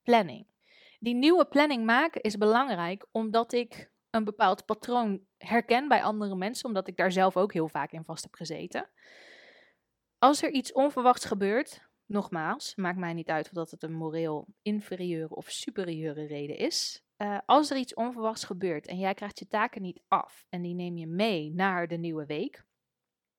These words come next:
dan zie ik dat heel veel mensen zeggen: "Oké, maar eerst moet ik deze taken van vorige week afmaken en dan pas mag ik een nieuwe planning maken." In de praktijk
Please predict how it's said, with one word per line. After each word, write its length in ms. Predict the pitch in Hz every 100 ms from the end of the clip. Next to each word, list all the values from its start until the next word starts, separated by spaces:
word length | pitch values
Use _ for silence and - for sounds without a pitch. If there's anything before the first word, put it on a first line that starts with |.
| _ -
dan 360 | 180 175 160 -
zie 320 | 175 160 233
ik 100 | 269
dat 120 | 202
heel 260 | 160 180 226
veel 160 | 247 180
mensen 520 | 170 196 - 214 311 _ _ _ _ -
zeggen: 300 | 208 208 -
"Oké, 180 | 196
maar 160 | 165 160
eerst 440 | - 233 311 370 -
moet 160 | 269
ik 120 | 226
deze 300 | 202 208 214
taken 320 | - 196 196 196
van 160 | 190
vorige 280 | 185 180 -
week 160 | 170 160
afmaken 580 | - 208 214 226 254 - - - -
en 280 | 226 208 185
dan 340 | 208 233 330
pas 260 | - 277 -
mag 180 | 247 -
ik 120 | 220
een 100 | 202
nieuwe 220 | 196 185
planning 360 | - 196 165 -
maken." 340 | 156 - - _ _ _ _ _ - - - _ -
In 160 | 254
de 80 | 311
praktijk 800 | - - - 156 147 - - -